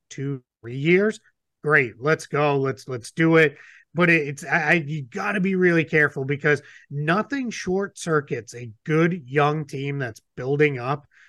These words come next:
easier than making the wrong big trade where it's, we went all in and it was too early. We traded draft picks,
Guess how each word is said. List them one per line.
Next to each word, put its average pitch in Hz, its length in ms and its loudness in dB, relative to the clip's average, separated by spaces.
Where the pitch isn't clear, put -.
easier 160 520 4
than 135 300 2
making 135 400 -2
the 113 100 -12
wrong 131 500 -2
big 123 280 -4
trade 127 500 -4
where 143 240 6
it's, 127 240 0
we 139 140 -2
went 156 220 4
all 151 200 4
in 143 280 4
and 120 260 -6
it 120 80 -8
was 113 320 -10
too 208 220 2
early. 143 460 4
We 117 140 -14
traded 170 320 2
draft 139 360 4
picks, 135 340 -4